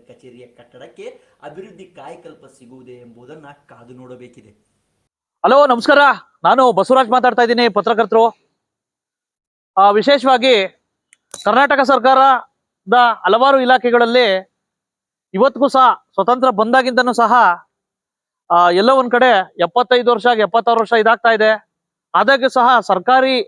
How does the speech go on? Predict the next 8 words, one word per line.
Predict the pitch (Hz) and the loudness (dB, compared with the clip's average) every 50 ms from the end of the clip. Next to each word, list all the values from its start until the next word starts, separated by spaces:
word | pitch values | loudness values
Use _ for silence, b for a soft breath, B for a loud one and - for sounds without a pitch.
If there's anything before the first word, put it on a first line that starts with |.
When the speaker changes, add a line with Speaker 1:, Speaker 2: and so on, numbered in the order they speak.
| _ _ _ _ _ - | _ _ _ _ _ -2
Speaker 2:
ಬಹುತೇಕ | 180 220 208 262 277 269 254 | 0 0 2 2 2 2 2
ಇಲಾಖೆಗಳ | 262 247 233 247 254 - 247 233 247 247 | 0 2 2 0 0 0 0 0 0 0
ಕಚೇರಿಗಳು | - 208 180 - 240 247 240 214 220 226 254 233 180 160 170 _ _ _ _ _ _ _ _ _ _ _ _ _ - | 0 -2 -2 0 0 0 2 0 2 2 2 2 0 -2 -4 _ _ _ _ _ _ _ _ _ _ _ _ _ -4
ಸಾಕಷ್ಟು | 220 247 269 269 262 - 262 | -2 0 0 -2 -2 -2 -4
ಶಿಥಿಲಗೊಂಡಿದ್ದಾವೆ, | - 240 202 262 254 247 226 240 226 240 226 214 202 220 226 214 - _ _ _ _ _ _ _ _ _ _ - | -2 -2 -2 0 0 0 0 0 0 0 0 2 2 0 0 -2 -6 _ _ _ _ _ _ _ _ _ _ -4
ಸಾಕಷ್ಟು | - 226 208 254 247 - 269 208 | -4 -2 -2 -2 -4 -4 -4 -2
ದುಸ್ಥಿತಿಗೊಂಡಿವೆ. | 202 196 - 240 196 - 226 202 196 185 175 170 160 147 135 120 107 _ _ _ _ _ _ _ _ _ _ _ _ _ _ _ _ _ _ _ _ _ _ _ _ _ - | -2 -4 -4 -4 -4 -2 0 0 0 2 0 0 0 -2 -2 -4 -4 _ _ _ _ _ _ _ _ _ _ _ _ _ _ _ _ _ _ _ _ _ _ _ _ _ -4
ಯಾಕಪ್ಪ | 185 220 247 285 240 | -4 0 0 0 2